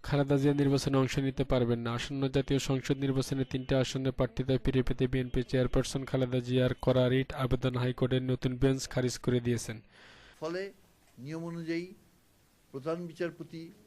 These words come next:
Speaker 2: এটা তৃতীয় বেঞ্চে বিচারপতি জনাব জে বি এম হাসানের কোর্টে পাঠিয়েছেন। গত তিন দিন যাবৎ এটা, আ, আ, কার্যতালিকায়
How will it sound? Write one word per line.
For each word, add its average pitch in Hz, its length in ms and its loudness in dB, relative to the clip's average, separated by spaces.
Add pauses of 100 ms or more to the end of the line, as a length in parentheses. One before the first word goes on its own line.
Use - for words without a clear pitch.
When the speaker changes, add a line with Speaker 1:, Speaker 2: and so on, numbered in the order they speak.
Speaker 2:
এটা 151 180 -14 (100)
তৃতীয় 175 340 -4
বেঞ্চে 165 540 -6 (960)
বিচারপতি 156 520 -8
জনাব 151 440 -6
জে 143 140 -6
বি 156 160 -8
এম 160 140 -10
হাসানের 147 500 -12 (480)
কোর্টে 139 260 -10
পাঠিয়েছেন। 143 560 -12 (840)
গত 156 300 -8 (140)
তিন 175 240 -12
দিন 196 200 -8
যাবৎ 160 320 -4 (640)
এটা, 147 420 -6 (1000)
আ, - 140 -18 (460)
আ, 139 120 -12 (160)
কার্যতালিকায় 151 720 -4